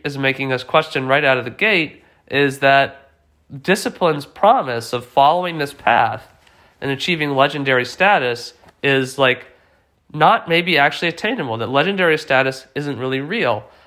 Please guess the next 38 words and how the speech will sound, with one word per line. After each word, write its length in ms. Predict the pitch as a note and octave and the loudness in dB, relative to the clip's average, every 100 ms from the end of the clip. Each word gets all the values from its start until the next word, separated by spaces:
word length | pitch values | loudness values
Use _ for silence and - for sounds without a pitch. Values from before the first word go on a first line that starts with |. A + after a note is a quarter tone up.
| - | -6
And 100 | C#3+ | -4
if 80 | D3+ | -4
it's 80 | G3 | -2
not 260 | C4+ - | -2 -2
real, 560 | D3 G#3+ C#3 A#2 C#3 - _ _ _ - | -4 0 2 2 0 -8 _ _ _ -6
then 640 | C#3+ D3+ D#3+ D#3 D3 - - | 2 2 2 -2 -10 -12 -10
that 340 | C#3+ E3+ C#4 | 0 2 2
really 220 | G#3+ F3 | -2 -4
calls 300 | D3+ D3+ C#3+ | 0 2 2
into 160 | C#3+ C3 | 0 -6
question 640 | - F#4+ - E3+ D3 C#3 | 2 2 2 -2 -2 -2
a 120 | C3+ | -4
central 480 | C3 - F#3 G3 D#3 | -4 0 0 0 -4
premise 480 | C#3 F#3 F#3 D#3+ - | -2 0 0 0 -6
of 100 | C#3+ | -8
the 80 | C3+ | -6
discipline 520 | E3+ C#4 G3 - B2 | -4 -4 -6 -6 -6
approach, 480 | A2+ A#2 G2 - - - - - | -4 -6 -8 -10 -18 -20 -14 -6
which 140 | D3 | -6
is 100 | C#3+ | 0
that 140 | D3+ | -2
you're 120 | D3+ D3 | 0 -4
using 640 | C3+ E3+ G3+ F3+ E3+ C#3 | -4 -6 -4 -4 -6 -2
discipline 720 | G3 - B3 C3+ A2 A2+ C#3 _ _ _ | -2 -2 -6 -4 -2 -4 -10 _ _ _
to 100 | - | -6
pursue 480 | D3 C#3+ - F#3+ G#3+ | -4 -4 -4 -4 -4
something 680 | G3+ G#3+ B3+ - A#2+ A2+ B2 _ _ | -2 0 0 0 -2 -2 -8 _ _
that 100 | C3 | -2
is, 140 | C3+ C3 | 0 2
like, 180 | C3 C3+ | 0 0
not 540 | C3 C#3+ D3 - - | 2 4 2 -2 -8
worth 500 | B2+ B2+ B2+ - - _ _ _ _ | 0 2 2 -2 -20 _ _ _ _
pursuing 520 | - D#3+ C#4 A#3 F#3+ | -10 -4 0 2 2
because 200 | F3+ D#3+ | 0 -4
it 80 | C#3 | -2
might 200 | C#3 C3+ | -2 0
not 160 | C3 A#2+ | 0 -2
exist. 500 | A#2 A#2 D#2 - | -2 -6 -8 -12